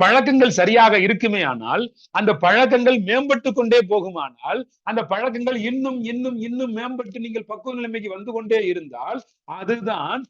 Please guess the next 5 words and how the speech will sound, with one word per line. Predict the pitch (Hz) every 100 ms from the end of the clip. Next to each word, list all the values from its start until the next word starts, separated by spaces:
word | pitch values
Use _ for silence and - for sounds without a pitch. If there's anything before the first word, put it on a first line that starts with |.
| _ _ 196
உங்களுக்கு | 214 208 196 151 147 233 - _ 160
மேம்பாட்டினுடைய | 214 254 240 233 180 202 202 214 233 -
கூட்டு | 302 302 294
வட்டி | 254 175 233
அப்படிங்கிறாங்க. | 190 196 180 139 110